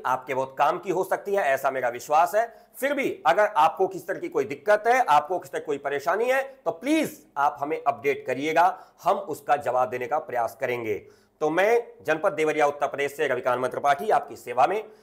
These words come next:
चैनल को सब्सक्राइब करके जरूर रख लीजिएगा, ताकि अगर कोई और जरूरत पड़े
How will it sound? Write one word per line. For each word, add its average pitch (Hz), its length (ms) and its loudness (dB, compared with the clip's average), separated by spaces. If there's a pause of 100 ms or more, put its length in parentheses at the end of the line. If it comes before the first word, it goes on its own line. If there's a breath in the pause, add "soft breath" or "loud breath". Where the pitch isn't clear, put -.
(240 loud breath)
चैनल 185 200 2
को 247 140 0
सब्सक्राइब 196 480 0
करके 180 300 -2
जरूर 156 340 -2
रख 180 140 -4
लीजिएगा, 190 320 0
ताकि 156 300 -2
अगर 156 180 -6
कोई 151 220 -6
और 175 220 0
जरूरत 160 300 -2
पड़े 143 180 0